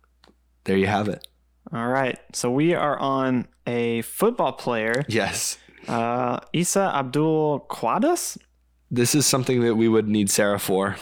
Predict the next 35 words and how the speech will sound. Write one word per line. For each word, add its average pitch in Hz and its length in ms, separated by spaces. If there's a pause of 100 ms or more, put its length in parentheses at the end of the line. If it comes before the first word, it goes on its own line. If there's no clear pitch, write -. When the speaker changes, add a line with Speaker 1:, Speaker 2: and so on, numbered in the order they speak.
(420)
Speaker 1:
but 175 100
Speaker 2:
Oh, 165 40
Speaker 1:
we 147 100
Speaker 2:
yeah. 156 80
Speaker 1:
don't 120 120
have 107 260
her. 101 260 (300)
Speaker 2:
And 170 160
we're 170 80
hitting 156 220
next 127 240
on 120 80
Wiki 120 200
Roulette 113 260
anyways. 113 320
Speaker 1:
Oh, 107 60
yeah, 92 180
so - 280 (100)
next. - 360 (180)
Speaker 2:
All 123 100
right, 110 220
so 135 100
our 131 100
first 185 300
thing 156 160
is 185 100
the 523 80
nineteen 453 320 (120)
forty-six. 381 760
Speaker 1:
<laughs> - 760 (840)
The 160 100
main 147 400 (380)
guberna-, 160 760
gubernatorial 139 800
election. 117 560